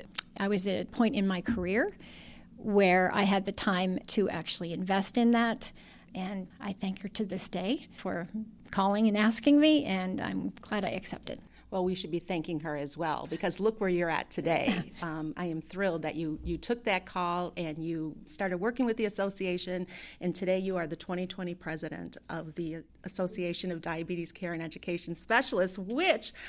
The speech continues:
Speaker 2: I would love for you to talk more about that.
Speaker 1: I would love to, Leslie, and you did that really good. Um, I know we're all trying to learn the new lingo.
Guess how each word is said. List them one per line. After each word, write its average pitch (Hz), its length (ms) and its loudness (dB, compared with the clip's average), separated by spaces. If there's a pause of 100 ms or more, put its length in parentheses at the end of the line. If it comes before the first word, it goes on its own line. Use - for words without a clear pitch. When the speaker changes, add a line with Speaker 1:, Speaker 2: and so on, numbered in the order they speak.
(200)
Speaker 2:
I 254 140 4
would 180 280 0
love 208 380 0
for 185 120 -4
you 165 100 -2
to 170 80 -12
talk 165 360 -6
more 165 200 -6
about 151 380 -8
that. - 460 -8
Speaker 1:
I 240 140 -2
would 226 160 2
love 214 300 8
to, 226 120 6
Leslie, 214 340 10
and 330 100 12
you 403 120 12
did 440 220 12
that 415 220 12
really 415 280 12
good. 277 560 12
Um, 226 300 8
I 233 140 10
know 240 200 12
we're 240 220 12
all 277 460 12
trying 269 420 12
to 254 80 10
learn 254 400 12
the 240 80 10
new 233 220 12
lingo. 220 580 8